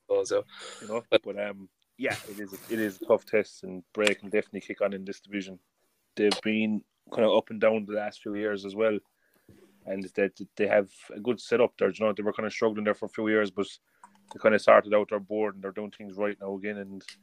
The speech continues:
Speaker 2: it's credit to their club as well that they've kept things going strong. So, yeah, it was probably one of the away days I always look forward to as well back in the day when we could go to games.
Speaker 1: <laughs>
Speaker 2: Was Bray away, you know, I always thought it was a good spot.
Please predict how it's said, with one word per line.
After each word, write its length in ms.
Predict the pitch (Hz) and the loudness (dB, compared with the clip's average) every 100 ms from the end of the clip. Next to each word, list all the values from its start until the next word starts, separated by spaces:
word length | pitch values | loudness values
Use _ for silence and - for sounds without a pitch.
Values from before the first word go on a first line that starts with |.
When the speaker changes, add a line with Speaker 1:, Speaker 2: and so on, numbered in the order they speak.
| _ _ _ | _ _ _
Speaker 2:
it's 100 | - | -20
credit 240 | - 113 101 | -4 -2 -2
to 100 | 107 | 2
their 160 | 110 | 2
club 240 | - 107 101 | 4 0 0
as 120 | 98 | -4
well 140 | 107 101 | -4 -4
that 140 | 95 | -10
they've 140 | 101 - | -14 -6
kept 240 | 113 _ | -8 _
things 320 | 107 104 98 | -14 -12 -16
going 200 | - 104 | -8 -8
strong. 380 | 98 - 113 107 - | -8 0 0 0 -10
So, 260 | - 95 - _ _ _ _ _ _ _ - | -2 -2 -2 _ _ _ _ _ _ _ 4
yeah, 180 | 107 101 | 4 4
it 60 | |
was 100 | 107 | -4
probably 360 | _ 131 123 110 _ _ _ _ | _ 0 0 -8 _ _ _ _
one 140 | 117 | -8
of 80 | 110 | -6
the 80 | 113 | -6
away 220 | 117 117 | -4 -2
days 180 | 113 104 | -2 -2
I 100 | 104 | 0
always 200 | 110 101 | 0 -4
look 140 | 101 | -12
forward 300 | - 113 107 | -2 0 0
to 100 | 110 | -2
as 100 | 104 | -6
well 140 | 107 107 | -6 -4
back 180 | 104 - | -4 -4
in 60 | 104 | -16
the 80 | 101 | -8
day 200 | 107 107 | -4 -4
when 140 | 104 | -4
we 80 | 101 | -12
could 140 | 104 101 | -10 -4
go 120 | 110 | -4
to 80 | 104 | -2
games. 380 | 107 104 101 _ _ _ - | -6 -6 -10 _ _ _ -10
Speaker 1:
<laughs> 200 | 131 147 | 2 2
Speaker 2:
Was 160 | 110 98 | 2 -4
Bray 260 | 104 104 | -2 0
away, 260 | 101 104 104 | 0 -2 -6
you 80 | 95 | -6
know, 120 | 101 | -6
I 160 | 101 107 | -2 -2
always 180 | 101 - | -4 -6
thought 120 | 107 | -8
it 40 | |
was 80 | 98 | -8
a 60 | 95 | -12
good 180 | 107 | -14
spot. 320 | - - 110 | -4 4 4